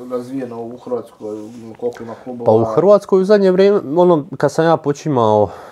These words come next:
Speaker 2: prije sedam, osam godina, bilo je možda četiri, pet klubova. Međutim, sada se dogodio jedan boom gdje mi imamo dvanaest klubova, e, koji igraju u ligu. Liga je podijeljena na dvije,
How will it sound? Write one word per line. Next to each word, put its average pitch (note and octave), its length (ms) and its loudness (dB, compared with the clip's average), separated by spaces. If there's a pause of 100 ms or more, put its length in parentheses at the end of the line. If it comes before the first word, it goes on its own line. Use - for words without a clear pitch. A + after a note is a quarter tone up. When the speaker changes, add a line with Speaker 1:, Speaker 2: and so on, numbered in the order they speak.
(500)
Speaker 2:
prije A2 180 -4 (140)
sedam, A2+ 300 -6
osam A2 240 -8
godina, C#3+ 400 2
bilo C3+ 220 4
je B2 40 4
možda G#2+ 300 -2 (1120)
četiri, A2 260 -4
pet G2+ 220 -2
klubova. E3 480 4 (880)
Međutim, A#2+ 600 0 (400)
sada A2+ 360 2
se - 160 -4
dogodio A2 320 2
jedan A2+ 280 2
boom C3+ 200 2
gdje A#2+ 180 0
mi B2 120 2
imamo A2 300 2
dvanaest A2 400 2
klubova, G2 420 -4 (1160)
e, - 40 -18 (1000)
koji G2+ 480 -2
igraju G#2 340 2
u G2+ 400 -8
ligu. D#3+ 460 2 (560)
Liga A#2 220 2
je G#2+ 40 2
podijeljena A2+ 480 0
na G2+ 160 0
dvije, G#2+ 380 -2